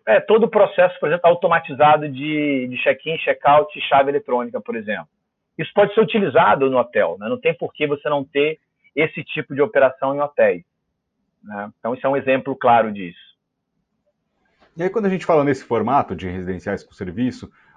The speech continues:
Speaker 2: ah, porque é, é, ele é o quê? Uma mescla de, ele fica entre um short stay e um long stay. Qual é... Tem um tempo médio ou mínimo de estadia? Ah, como é que funciona um pouquinho? E vocês estão mais restritos
Speaker 1: É.
Speaker 2: a São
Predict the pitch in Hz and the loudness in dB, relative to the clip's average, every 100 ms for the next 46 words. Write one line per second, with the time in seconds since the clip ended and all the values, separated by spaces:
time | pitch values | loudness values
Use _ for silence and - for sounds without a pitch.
0 | - 104 104 101 95 90 - _ _ - | -6 -2 0 0 0 -4 -8 _ _ -4
1 | 123 104 113 113 120 123 113 135 - 117 | -4 -4 -8 -8 -4 -4 0 0 2 0
2 | 104 107 110 110 92 98 85 78 - 95 | 2 2 0 -2 -4 -4 -6 -12 -12 -10
3 | 90 - 113 110 101 98 - 123 113 - | -10 -6 -4 -4 -4 -6 -2 0 0 -4
4 | - 117 131 120 104 98 101 101 - - | -8 0 2 2 0 0 -2 -4 -8 -2
5 | 123 131 131 151 165 127 - 143 160 123 | 2 2 2 2 2 0 -4 -2 0 0
6 | 139 127 113 104 131 120 98 107 85 113 | -2 0 -2 0 2 2 0 -2 0 2
7 | 107 110 135 127 104 92 85 85 _ _ | 4 4 4 4 2 0 -4 -12 _ _
8 | _ - 98 95 101 90 82 117 139 123 | _ -10 -8 -4 -2 -4 -4 -2 2 4
9 | 107 98 _ _ _ 101 101 98 92 90 | 4 0 _ _ _ -4 -2 -2 -2 -4
10 | 82 73 _ _ _ 143 160 - 156 - | -6 -10 _ _ _ -8 -8 -8 -8 -2
11 | 131 120 120 107 110 120 135 123 123 131 | -2 -2 -4 -6 -6 -4 -2 -2 0 0
12 | 156 - 160 160 143 135 143 - 139 147 | -2 -2 -2 0 0 4 4 4 2 -2
13 | - 135 | 0 -4